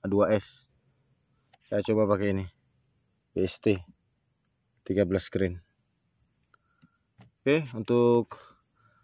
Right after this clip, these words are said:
teman-teman yang sudah subscribe, like, dan komen, terima kasih ya. Semoga disehatkan selalu, dimudahkan rezekinya, dan dilancarkan segala urusannya ya.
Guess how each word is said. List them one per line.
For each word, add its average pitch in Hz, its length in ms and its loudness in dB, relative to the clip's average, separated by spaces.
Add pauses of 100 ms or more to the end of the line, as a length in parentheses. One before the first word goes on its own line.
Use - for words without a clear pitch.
(180)
teman-teman 117 400 0
yang 120 80 0
sudah 113 320 4
subscribe, 120 560 0
like, 110 240 0
dan 110 160 -2
komen, 117 240 -2
terima 110 240 -4
kasih 104 240 -4
ya. 113 100 -2 (140)
Semoga 95 320 -2
disehatkan 95 480 -2
selalu, 104 400 -2 (1120)
dimudahkan 107 720 2
rezekinya, 123 560 -2
dan 113 80 0
dilancarkan 104 560 -2
segala 101 160 0
urusannya 101 480 -2
ya. 104 80 -18